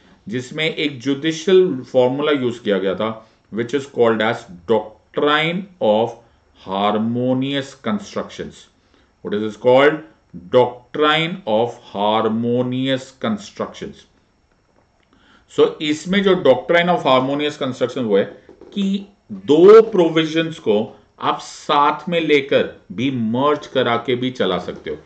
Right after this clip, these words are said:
So the interpretation of two different entries in two different lists should be done that as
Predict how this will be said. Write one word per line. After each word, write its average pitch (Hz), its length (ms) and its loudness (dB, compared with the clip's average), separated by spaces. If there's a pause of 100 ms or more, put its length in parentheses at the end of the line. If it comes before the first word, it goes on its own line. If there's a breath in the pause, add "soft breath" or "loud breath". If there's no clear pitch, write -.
(360 loud breath)
So 160 200 -2
the 165 80 4 (100)
interpretation 185 1160 -2 (160)
of 156 160 0 (220)
two 190 240 0
different 160 440 -4
entries 131 500 -4
in 135 100 -2 (120)
two 170 200 0
different 143 420 -4
lists 107 260 -2 (420 soft breath)
should 160 260 -2
be 170 100 2
done 139 440 -2
that 151 160 0 (280)
as 160 320 2